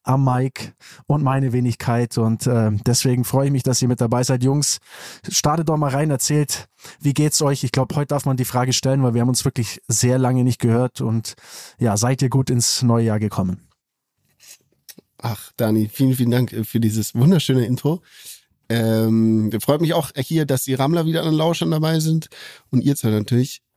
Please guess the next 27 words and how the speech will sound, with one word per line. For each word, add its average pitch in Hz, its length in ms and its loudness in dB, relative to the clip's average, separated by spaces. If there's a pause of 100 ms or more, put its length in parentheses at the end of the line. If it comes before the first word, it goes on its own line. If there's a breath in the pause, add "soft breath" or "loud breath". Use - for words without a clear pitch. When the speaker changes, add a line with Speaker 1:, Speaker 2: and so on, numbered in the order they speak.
Speaker 2:
Ähm, 120 560 2
mir 131 220 4
geht's 214 180 0
eigentlich, 180 480 -2
äh, 147 280 -14
soweit 156 540 -2 (220)
ganz 143 240 -2
okay, 151 400 -2
würde 185 100 0
ich 175 80 -4
sagen. 170 220 0
Ich - 200 -6
hab 131 120 -2 (120)
so, - 140 -10
bin 131 380 2
mit 135 160 0
so 127 140 -4
kleineren 135 640 0 (460 loud breath)
Wehwehchen 139 460 0
irgendwie 139 260 2
ins 123 140 -2
neue 131 220 2
Jahr 131 240 0
gestartet. 151 640 -4
Ich - 160 -10
hab 131 120 -8
irgendwie, 123 560 2